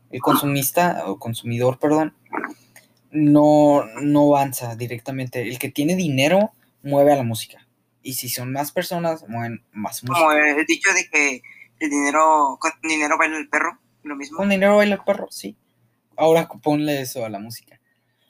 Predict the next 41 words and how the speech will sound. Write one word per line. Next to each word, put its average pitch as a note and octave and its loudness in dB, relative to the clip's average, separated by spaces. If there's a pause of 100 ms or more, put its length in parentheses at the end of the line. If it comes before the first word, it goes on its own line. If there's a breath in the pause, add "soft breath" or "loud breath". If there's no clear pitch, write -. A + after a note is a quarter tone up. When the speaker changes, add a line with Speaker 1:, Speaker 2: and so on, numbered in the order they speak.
(320)
Speaker 1:
Y F#3 -4
esto G#3+ 2
me F#3 -6
imagino E3 -6
que F#3+ -10
también B2 -8
pasaba D#3+ -8
en E3 -14
los, A2 -12
en A2+ -14
las G#2+ -14
épocas - -6
de A#2+ -4
Beethoven, A2 -6
de, G2 -8 (560)
de A2 -6
Mozart, A2+ 0
Speaker 2:
Mozart. C#3+ 0 (380)
Speaker 1:
donde C#3 0
ellos D#3 0
tal D#3 2
vez E3 0
les D3+ -4
hubiera B2 -4
convenido A#2+ -6
hacer C3 -6
la C3+ -2
música B2+ -8
que A#2+ -10
ellos B2 -8
quisieran, A2+ -8 (840)
pero C#3 2
no C3 4
les C#3+ 0
convino C3 -2
porque - -6
el A2+ -2
mercado A2+ -2
no A#2 -4
lo A2+ -4
quiso, - -10